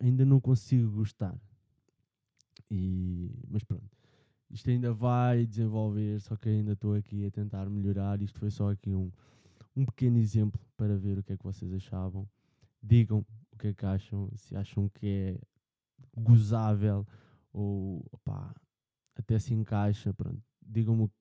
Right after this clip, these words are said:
que, o que acharam, se for, se for, se for possível. E, mas vamos começar. Bem, hoje, ou melhor,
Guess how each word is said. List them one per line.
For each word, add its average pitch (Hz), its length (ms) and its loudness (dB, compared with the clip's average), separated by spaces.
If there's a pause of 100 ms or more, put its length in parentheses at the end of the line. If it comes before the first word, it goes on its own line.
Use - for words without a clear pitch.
(120)
que, 98 400 -4
o 101 80 -8
que - 180 -6
acharam, 90 480 -6 (140)
se - 80 -20
for, 90 340 -4
se - 100 -12
for, 98 160 -2 (300)
se - 140 -20
for 110 120 -2
possível. 87 480 -8 (920)
E, 101 920 2 (720)
mas 113 140 6
vamos 107 240 4
começar. 101 360 -4 (840)
Bem, 117 340 -4 (600)
hoje, 175 560 -4 (960)
ou 123 80 -8
melhor, 120 300 -2